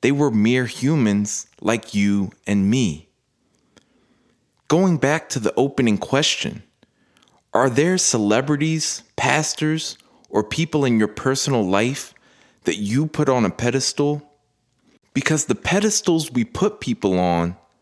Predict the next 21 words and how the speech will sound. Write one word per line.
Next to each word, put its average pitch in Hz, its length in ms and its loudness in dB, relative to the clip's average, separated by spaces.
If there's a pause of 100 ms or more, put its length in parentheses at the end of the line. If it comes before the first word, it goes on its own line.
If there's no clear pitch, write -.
(520)
they 135 120 2
don't 170 240 2
just 156 300 0
apply 151 540 0
to 120 160 -4
people 135 440 -2
we 101 140 0
read 117 300 2
about 110 340 0
in 95 120 0
the 82 60 0
Bible. 95 640 0 (1080)
It 180 100 2
can 180 160 2
apply 165 440 0
to - 140 -8
people 156 460 -2
in 120 80 2
our 107 240 2
everyday 120 540 0
lives. 107 800 -4